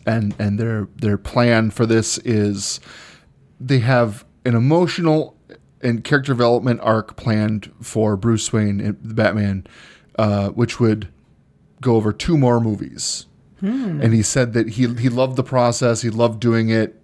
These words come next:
Speaker 1: and he's willing to do as many more as, as people will have him do. So I really hope that means we get more, because everything else we've seen Batman in recently has been not very Batman to me.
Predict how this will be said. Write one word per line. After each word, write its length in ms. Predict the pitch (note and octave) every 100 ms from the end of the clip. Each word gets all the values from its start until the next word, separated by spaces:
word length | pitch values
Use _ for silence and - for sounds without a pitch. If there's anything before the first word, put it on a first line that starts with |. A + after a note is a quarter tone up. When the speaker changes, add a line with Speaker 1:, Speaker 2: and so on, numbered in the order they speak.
| _ -
Speaker 1:
and 420 | A2+ G#2+ G#2 G2
he's 340 | - C#3+ C#3+
willing 340 | A#2 C3 B2+ B2+
to 80 | A#2
do 200 | A2+ A2+
as 140 | G2+
many 280 | A#2 B2+ C3
more 360 | B2 A#2+ A#2 A2
as, 280 | G#2 G2 - _ -
as 120 | -
people 240 | - A#2 G#2+
will 160 | G#2
have 240 | F#2 G#2+ G2
him 340 | A2 G2+ G2 _ _
do. 280 | A2+ A2+ - - _ _ - - - -
So 380 | - C3+ A2+ G#2
I 80 | -
really 440 | C3+ C#3+ F3+ F3 C#3+
hope 320 | C3 C3+ -
that 180 | B2+ B2
means 240 | B2 A2
we 100 | A#2
get 220 | A#2+ A#2
more, 260 | A2+ A2 G#2+
because 680 | A2 G#2+ A#2+ A2 G#2+ - - _ - - _ _ _ _ _ _ _
everything 440 | D3+ C#3+ D#3+ D#3+
else 280 | C#3 C#3 C3+
we've 160 | C3 G#2+
seen 260 | C#3+ C3
Batman 540 | A2 A#2 C3 B2+ B2+ C3+
in 460 | C3 C3 C#3 C#3 C3 _ _ _ _ - _ C#3 C3
recently 720 | C#3 B2 A#2 C#3 C#3 D3 D#3
has 320 | B2+ B2 A2
been 480 | A#2+ A#2 A2+ A2 B2
not 240 | A#2+ B2+
very 240 | B2 A#2 A2+
Batman 520 | A2 G#2+ A2+ A2 A2
to 120 | A#2+
me. 320 | G#2+ F#2 -